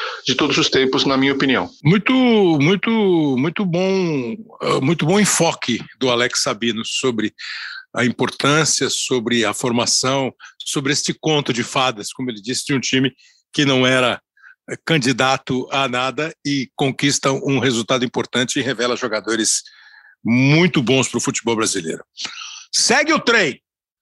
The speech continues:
Speaker 2: Anda mais dez anos pelos trilhos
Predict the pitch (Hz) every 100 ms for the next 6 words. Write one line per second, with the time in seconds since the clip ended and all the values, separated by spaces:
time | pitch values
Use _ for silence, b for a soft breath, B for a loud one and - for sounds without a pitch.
0 | _ _ _ 147 214 233 226 170 131 135
1 | 196 226 202 151 - 214 196 156 190 233
2 | 196 - - 196 170 - - 208 220 185
3 | 160 131 -